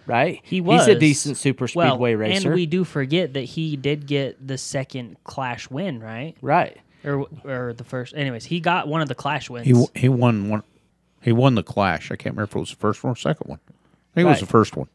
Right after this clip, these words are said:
Speaker 2: Him and
Speaker 1: He
Speaker 2: Dylan.
Speaker 1: won,
Speaker 2: Him and
Speaker 1: he
Speaker 2: Dylan.
Speaker 1: won one
Speaker 3: But,
Speaker 1: of them.
Speaker 3: but it is gone
Speaker 2: Sure.
Speaker 1: Steadily downhill.
Speaker 2: Yeah,
Speaker 3: Yeah.
Speaker 2: okay.
Speaker 1: So, okay,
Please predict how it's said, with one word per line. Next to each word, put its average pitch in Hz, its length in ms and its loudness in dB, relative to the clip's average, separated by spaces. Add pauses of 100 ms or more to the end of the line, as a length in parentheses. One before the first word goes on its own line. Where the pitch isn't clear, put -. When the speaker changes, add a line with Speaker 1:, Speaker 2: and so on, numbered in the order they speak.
(120)
Speaker 2:
Him 202 200 -2
and 165 60 4
Speaker 1:
He 170 60 6
Speaker 2:
Dylan. 156 180 8
Speaker 1:
won, 127 200 0
Speaker 2:
Him 175 200 -2
and 151 60 4
Speaker 1:
he 175 60 6
Speaker 2:
Dylan. 180 80 6
Speaker 1:
won 160 220 8
one 151 120 12
Speaker 3:
But, 165 60 12
Speaker 1:
of 151 60 4
them. 147 280 4
Speaker 3:
but 147 300 8
it 165 280 6
is 127 260 6
gone 123 520 4 (1080)
Speaker 2:
Sure. 262 300 2
Speaker 1:
Steadily 131 420 6
downhill. 120 540 0
Speaker 2:
Yeah, 123 380 6
Speaker 3:
Yeah. 139 60 -4
Speaker 2:
okay. 123 340 -4
Speaker 1:
So, 202 260 8
okay, 165 400 4